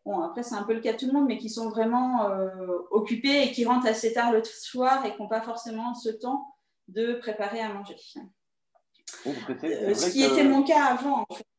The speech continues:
Speaker 2: Oui. Oui, parce que c'est vrai qu'il y a, enfin, le sentiment qu'on a, c'est qu'il y a de moins en moins de gens qui cuisinent et qui, euh, ont tendance à acheter des plats préparés qui sont pas forcément, euh, sains pour la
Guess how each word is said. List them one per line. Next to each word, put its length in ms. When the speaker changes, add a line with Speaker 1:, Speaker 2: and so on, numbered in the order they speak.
Speaker 2:
Oui. 220
Oui, 120
parce 160
que 80
c'est 140
vrai 220
qu'il 120
y 20
a, 60
enfin, 260
le 320
sentiment 400
qu'on 180
a, 120
c'est 120
qu'il 120
y 20
a 40
de 60
moins 160
en 140
moins 160
de 100
gens 160
qui 200
cuisinent 500
et 320
qui, 280
euh, 300
ont 80
tendance 380
à 40
acheter 260
des 140
plats 220
préparés 640
qui 80
sont 140
pas 200
forcément, 760
euh, 420
sains 240
pour 200
la 100